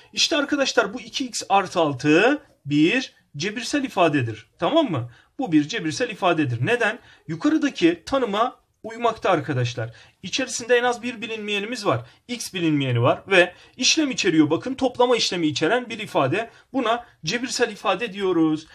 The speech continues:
Peki bu nedir? İki artı altı. Bu arkadaşlar bir işlem bu. Yani ben buna tutup da, e, şey diyemem. Ne derler ona? Cebirsel ifade diyemem. İki artı altı bir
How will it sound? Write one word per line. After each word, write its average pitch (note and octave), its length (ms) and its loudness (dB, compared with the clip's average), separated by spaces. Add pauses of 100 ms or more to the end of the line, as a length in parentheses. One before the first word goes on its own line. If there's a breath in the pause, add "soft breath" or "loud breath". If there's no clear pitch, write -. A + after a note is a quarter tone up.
(140 loud breath)
Peki D4 240 0
bu D#4 80 4
nedir? E3 360 -2
İki - 220 -2
artı G#3 280 2
altı. A#2+ 400 2
Bu C#4 140 0
arkadaşlar C#4 560 -2 (300 soft breath)
bir C4+ 140 -2
işlem D4 460 0
bu. A#2+ 200 -4 (200 soft breath)
Yani F#3 420 0 (140 soft breath)
ben G3+ 220 -2
buna G#3+ 200 -6
tutup - 320 -12
da, E3+ 260 0
e, D3+ 300 4
şey G#3+ 260 -4
diyemem. G3+ 400 -2
Ne D3+ 120 0
derler E3 260 4
ona? D3+ 320 0
Cebirsel F3 440 -2
ifade F#3 480 -2 (380 loud breath)
diyemem. G3+ 460 -2 (160 loud breath)
İki C#4 240 -2
artı F#3 280 0
altı D3 400 -2 (200 loud breath)
bir C4+ 300 -6